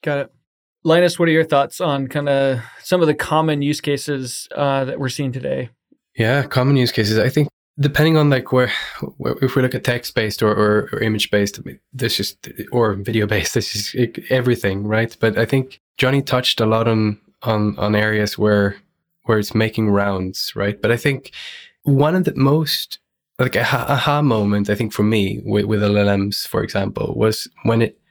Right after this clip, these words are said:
Speaker 2: actually completed a task that I had in front of me that I needed help with within my workflow that was unique to me.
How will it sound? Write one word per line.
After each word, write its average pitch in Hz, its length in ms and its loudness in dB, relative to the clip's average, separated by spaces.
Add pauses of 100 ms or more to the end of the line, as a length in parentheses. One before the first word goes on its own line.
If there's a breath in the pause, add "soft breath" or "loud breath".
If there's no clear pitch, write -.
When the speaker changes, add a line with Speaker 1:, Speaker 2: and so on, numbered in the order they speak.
(200)
Speaker 2:
actually 127 400 0
completed 120 680 0
a 104 80 0
task - 540 -6
that 110 120 0
I 117 80 2
had 117 220 -2
in 110 140 0
front 104 320 -2
of 107 60 -4
me 104 80 2
that 104 120 0
I 110 120 2
needed 107 320 0
help 101 300 0
with 104 180 0
within 117 300 2
my 123 160 2
workflow 104 500 0
that 101 80 4
was 101 160 0
unique 101 260 -2
to - 100 -6
me. 98 280 -6